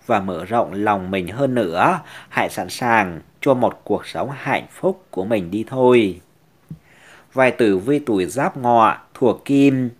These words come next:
nhiệt tình, hăng hái trong công việc. Tử vi tuổi Bính Ngọ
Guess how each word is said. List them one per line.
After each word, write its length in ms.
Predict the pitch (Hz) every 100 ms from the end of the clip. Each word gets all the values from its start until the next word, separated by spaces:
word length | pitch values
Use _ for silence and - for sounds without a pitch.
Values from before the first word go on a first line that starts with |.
| -
nhiệt 280 | 113 113 -
tình, 340 | 113 104 98 85 - -
hăng 220 | - 147
hái 360 | 135 110 101 147
trong 180 | - 139
công 240 | 131 135 117
việc. 360 | 107 95 - - - -
Tử 160 | 113 98
vi 220 | 98 139
tuổi 240 | 139 107
Bính 300 | 90 92 110
Ngọ 360 | 139 127 110 95